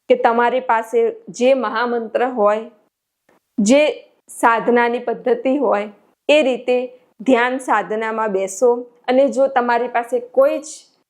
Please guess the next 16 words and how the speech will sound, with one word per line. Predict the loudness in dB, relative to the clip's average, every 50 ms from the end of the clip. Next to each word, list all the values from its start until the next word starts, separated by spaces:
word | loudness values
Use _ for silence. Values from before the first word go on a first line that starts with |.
| _ _ _ _ _
કંઈ | 2 2 2 0
જ | 0 -2 -2
નથી, | 0 0 -2 -4 -8 -12 -12 -12 -12 _ _ _ _ _ _ _ _ _ _ _ _ _ _ _ _ _ 2
મંત્ર | 2 2 4 0 0 0 2 2 2 0
કે | 0 0 -2 0
કંઈ | 2 0 0 0
જ | -2 -4 -4
તમને | -4 -2 0 -2 -2
ખબર | -2 -2 -4 -2 -2 -2
પડતી | -2 -2 -4 -4 -2 0 0 0
નથી, | 0 0 -4 -6 -10 -12 -12 -12 -14 _ _ _ _ _ _ _ _
તો | 2
એક | 2 4 4 4 4 2 -2 -8 -14 _ _
આસન | -2 -2 -2 -2 -2 -2 0 0
લો, | 0 0 0 -2 -2 -4 -10 _ _ _ _ _ _ _ _ _ _ _ _ _ _ _ _ _ _ _ _ 2
બરાબર? | 2 4 4 4 2 0